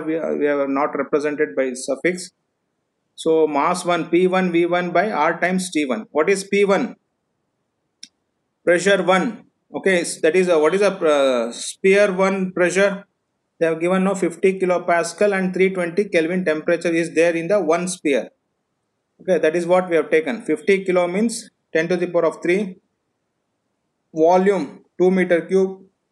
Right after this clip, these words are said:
R we have found out. Temperature they have given in the problem, that is three twenty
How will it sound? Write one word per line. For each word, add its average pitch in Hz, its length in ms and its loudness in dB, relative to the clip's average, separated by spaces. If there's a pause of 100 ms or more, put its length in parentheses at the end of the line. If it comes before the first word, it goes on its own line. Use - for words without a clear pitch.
(1600)
R 180 280 4
we 185 120 0
have 165 240 0
found 175 300 0
out. 190 240 2 (840)
Temperature 185 560 0 (240)
they 151 80 2
have 156 160 -2
given 170 260 0
in 170 40 -6
the 185 100 0
problem, 147 460 0
that 147 140 -2
is 170 200 -4
three 180 220 -2
twenty 156 380 -4